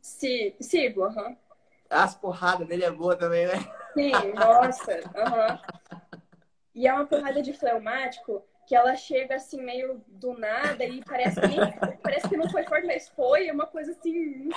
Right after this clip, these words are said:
Speaker 1: sei, é muito estranho. <laughs> E aí, é... Ai meu Deus. Ah, daí chegou a faculdade e aí todas aquelas ideias que estavam, aquele fogo que tava expandindo aqui, que tava, apagou.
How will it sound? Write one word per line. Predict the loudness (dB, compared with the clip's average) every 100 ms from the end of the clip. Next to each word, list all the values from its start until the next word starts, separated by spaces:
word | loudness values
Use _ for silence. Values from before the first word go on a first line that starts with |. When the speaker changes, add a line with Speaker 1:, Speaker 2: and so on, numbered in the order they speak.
| -2
Speaker 1:
sei, | 0 0
é |
muito | -4 -6
estranho. | -6 -6 -6 2 2 6
<laughs> | 4 2 -6 -2 -4 -4 -12 _ -20 -20 -12
E | -2 0
aí, | 0 0 -2 -4 -10 -12 _ -20 -20 _ _ -20 -20 _ -20 _ _ _ _ -6 -6 -6 -8
é... | -6 -2 -2 2 2 2 -2 -10 -18
Ai | -10 -8
meu | -6
Deus. | -6 -8 -6
Ah, | -2 2 2
daí | 0 4 4 4
chegou | 0 -2 -2
a |
faculdade | -4 -10 -6 -2 0 0 -2 -4 -8 -10 -20 -20 -20 _ _ _ _
e | -2 2
aí | 4 2 -6
todas | -4 -2 2
aquelas | 0 4 4 4
ideias | 0 0 0
que |
estavam, | -6 -8
aquele | -10 -14 -6
fogo | 2 2 2
que | -4
tava | -6 -6
expandindo | -6 -6 -6 -10 -14
aqui, | -14 -14
que | -14
tava, | -16 -16 -20 _ _ _ _ _ -20 -20 _ _ _ _ _ _ _ _ _ _ _ _ _ _ _ _
apagou. | -10 -4 -4 -4 -10